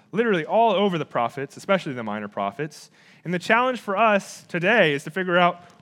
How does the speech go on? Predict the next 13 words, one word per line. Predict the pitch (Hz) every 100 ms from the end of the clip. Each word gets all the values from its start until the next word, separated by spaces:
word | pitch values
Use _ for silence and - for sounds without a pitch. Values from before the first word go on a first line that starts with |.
| -
when | 170 214 220
exactly | 185 170 196 202 202 160
this | 160 156
is. | 185 139 90 - - _ _ _ _ _ _ _ _ _ - _ _ -
And | 151
so, | 180 185 175 _ - _ _ -
uh, | 135 127
let | 135 226
me | 247
explain | 214 214 190
it | 151
this | 202 208
way. | 117 107 135